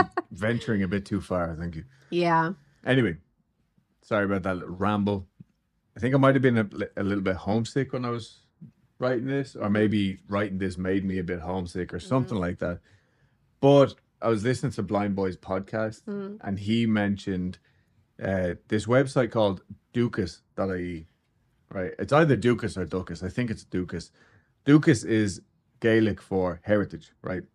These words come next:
Speaker 2: According to the internet, anyway. And this came about because in nineteen thirty-eight, around sixteen years after the Irish gained independence from the British monarchy, someone
Speaker 1: Brits
Speaker 2: des-
Speaker 1: out.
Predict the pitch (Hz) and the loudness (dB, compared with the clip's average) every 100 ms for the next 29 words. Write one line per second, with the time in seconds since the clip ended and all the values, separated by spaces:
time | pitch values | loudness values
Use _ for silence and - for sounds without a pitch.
0 | _ _ - 98 90 87 85 87 87 82 | _ _ -6 -2 -2 -4 -6 -6 -4 -6
1 | 82 82 92 87 87 _ _ _ _ _ | -8 -8 -8 -8 -10 _ _ _ _ _
2 | _ - 98 92 - 135 135 139 127 110 | _ -2 0 0 2 0 4 4 4 6
3 | 110 104 92 95 - - 101 98 90 - | 6 6 2 -6 -6 0 2 2 0 -6
4 | _ _ _ _ _ _ _ _ _ _ | _ _ _ _ _ _ _ _ _ _
5 | _ _ 110 104 120 131 127 110 - 110 | _ _ 2 4 4 4 2 2 2 0
6 | 101 90 95 95 90 - _ _ _ 95 | 0 -4 -4 -4 -6 -12 _ _ _ -2
7 | 101 98 135 - 135 117 107 104 95 92 | -2 0 -2 0 2 4 4 4 2 -2
8 | 90 - 95 90 87 - 95 92 95 95 | -4 -6 -2 0 0 -2 -2 0 -2 -4
9 | 92 92 87 - _ 98 87 - 92 92 | -4 -4 -8 -12 _ -12 -10 -6 -6 -6
10 | 90 - 90 87 87 85 95 90 87 95 | -8 -10 -10 -8 -8 -8 -6 -6 -4 0
11 | 104 104 101 98 - _ _ _ _ _ | 0 0 -2 -6 -8 _ _ _ _ _
12 | _ _ _ _ 156 170 170 220 226 220 | _ _ _ _ 6 8 8 8 8 4